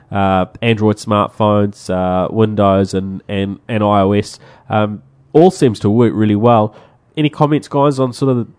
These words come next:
that user experience? I mean, from my perspective, it seemed pretty, pretty quick and easy to, uh, to connect the phone, and probably one of the, one of the best I've, uh, I've seen,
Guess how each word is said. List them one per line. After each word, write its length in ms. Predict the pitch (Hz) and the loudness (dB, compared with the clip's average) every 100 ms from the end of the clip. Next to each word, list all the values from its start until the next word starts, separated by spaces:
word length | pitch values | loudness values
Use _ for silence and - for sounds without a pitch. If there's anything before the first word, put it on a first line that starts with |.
| _ | _
that 360 | 120 113 139 - _ | -4 0 0 -2 _
user 420 | 123 127 123 117 | 0 2 4 2
experience? 580 | - - - 120 147 147 | -2 -6 0 2 0 -2
I 40 | 135 | -6
mean, 80 | |
from 160 | 117 113 | -2 0
my 160 | 123 147 | 2 2
perspective, 460 | - 113 113 85 | -2 -6 -6 -4
it 100 | 95 | -8
seemed 400 | - 175 151 110 | -6 -6 -6 -8
pretty, 400 | - 135 123 98 85 _ _ | -6 -4 -2 -4 -8 _ _
pretty 320 | - - 170 | -20 -6 -6
quick 300 | 110 - 135 | -2 -4 -4
and 100 | 104 | -2
easy 340 | 110 123 113 101 | -2 -2 -4 -6
to, 420 | - 110 98 98 | -4 -4 -2 -2
uh, 200 | 95 92 - _ _ - | -2 -4 -8 _ _ -8
to 120 | 107 | -6
connect 500 | - 120 135 - - | -2 -2 -2 -4 -8
the 100 | 107 | -8
phone, 400 | - 113 98 107 | -2 0 2 2
and 260 | 110 107 | 0 -2
probably 220 | - 127 107 | -4 0 2
one 200 | 110 107 | 2 0
of 60 | |
the, 100 | 95 85 - | -4 -8 -4
one 240 | 117 117 | 0 2
of 80 | 107 | 0
the 100 | 95 | -2
best 380 | 104 101 - - | -2 -4 -8 -8
I've, 400 | 92 92 92 - | -4 -4 -6 -4
uh, 340 | 98 92 90 87 | -2 0 -2 -4
I've 200 | 95 87 | -6 -6
seen, 420 | - 117 85 98 | -4 -4 -4 -10